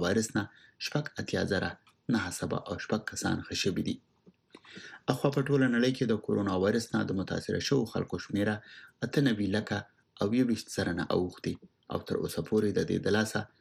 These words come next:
څلور لکه څلور نوي زره او اته سوه خلک مړه شوي دي. د امریکې جان هاپکینز یونیورسيټۍ د شمیرې تر مخه په امریکا کې د کورونا وایرس نه د متاثره شوو خلکو شمیره څلېرویشت لکه او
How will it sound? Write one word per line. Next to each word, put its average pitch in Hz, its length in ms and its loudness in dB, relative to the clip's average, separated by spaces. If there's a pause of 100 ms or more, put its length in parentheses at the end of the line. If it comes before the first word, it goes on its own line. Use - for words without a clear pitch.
(240)
څلور 123 260 4 (100)
لکه 113 200 -2 (440)
څلور 98 400 2
نوي 87 280 0
زره 110 180 4 (320)
او 98 80 4 (200)
اته - 240 0
سوه 82 180 -2 (100)
خلک 87 260 -4
مړه - 220 -4
شوي - 260 0
دي. - 80 -4 (1040)
د - 40 -2 (100)
امریکې 110 340 2
جان 101 140 4 (100)
هاپکینز 113 400 2
یونیورسيټۍ 104 460 0
د 117 120 2
شمیرې 98 320 0
تر 101 160 0
مخه - 280 -2
په - 40 -4 (100)
امریکا 92 300 -2
کې - 160 -2
د - 140 -4
کورونا 90 400 0
وایرس 104 300 2
نه 107 60 0 (460)
د 92 80 0
متاثره - 480 -2
شوو - 240 2
خلکو 90 340 -2
شمیره 92 300 -2 (100)
څلېرویشت 92 520 -2
لکه 110 180 0 (520)
او 92 80 2